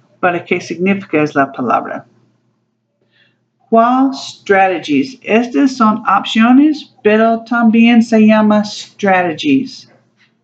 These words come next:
Strategies para tú comprendes palabras tú no sabes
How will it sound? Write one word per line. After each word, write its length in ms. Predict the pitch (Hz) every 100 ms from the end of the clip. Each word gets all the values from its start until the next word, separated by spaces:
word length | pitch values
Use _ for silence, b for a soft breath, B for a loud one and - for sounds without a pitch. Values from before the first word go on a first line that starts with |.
| _ _ _ _ _ _ _ _ _ _ _ _ _ _ _ _ _ -
Strategies 840 | - 233 226 240 220 254 277 277
para 540 | - 196 190 185 185
tú 160 | - 190
comprendes 680 | 180 170 196 214 220 247
palabras 760 | 254 208 185 190 196 208 208 -
tú 160 | -
no 160 | 196 190
sabes 760 | 185 208 190 160 160 - -